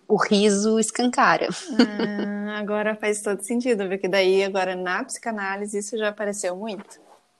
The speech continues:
Speaker 1: Ah, é?
Speaker 2: O quanto me incomoda às vezes, e que daí, é, essa questão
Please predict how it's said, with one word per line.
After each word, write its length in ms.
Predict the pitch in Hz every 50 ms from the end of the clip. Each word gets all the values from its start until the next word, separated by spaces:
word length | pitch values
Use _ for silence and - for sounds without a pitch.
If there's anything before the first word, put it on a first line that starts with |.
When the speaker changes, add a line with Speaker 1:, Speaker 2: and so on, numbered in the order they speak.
| _ _ _ _ _ _ - - - - - -
Speaker 1:
Ah, 160 | 185 196 196
é? 280 | 185 185 190 208 247 254
Speaker 2:
O 100 | 226 220
quanto 420 | 226 - 226 214 214 208 208 220
me 100 | 214 214
incomoda 800 | 208 208 208 208 220 208 202 202 190 190 208 233 240 247 214 202
às 140 | 196 190 196
vezes, 480 | 190 202 220 247 254 226 214 196 196 202
e 80 | 185
que 160 | 185 - - 190
daí, 760 | 180 202 196 190 190 196 196 202 208 214 226 226 233 226 - _ _ _
é, 380 | - - - - - - - - _ _ _
essa 420 | - 190 185 185 - - 190 190 190 _ _
questão 580 | - - 202 202 - - 214 202 202 202 202 202